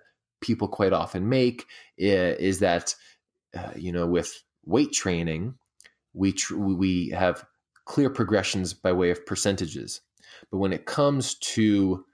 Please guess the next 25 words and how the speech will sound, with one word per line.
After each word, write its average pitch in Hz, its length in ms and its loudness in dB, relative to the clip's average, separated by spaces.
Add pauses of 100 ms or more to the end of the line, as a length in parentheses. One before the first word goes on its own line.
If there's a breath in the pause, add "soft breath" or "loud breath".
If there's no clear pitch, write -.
(600)
the, 92 640 0 (280)
uh, 78 400 -2 (600)
uh, 50 180 -12 (520)
the - 180 -10
phosphagen 135 560 0
system 127 340 -2
and 92 100 0
anaerobic 104 300 2
glycolysis, 127 540 0
we 113 220 0
know 147 240 2
that 170 100 2
we 123 140 0
have 127 300 -2
to 101 80 -4
push - 300 -4
hard. 95 540 0 (480 loud breath)
But 95 300 2 (400)
as 95 160 2
we 101 80 0
mentioned 95 280 0
in 92 40 0
the - 40 -12
previous 131 220 2
podcast, 92 560 0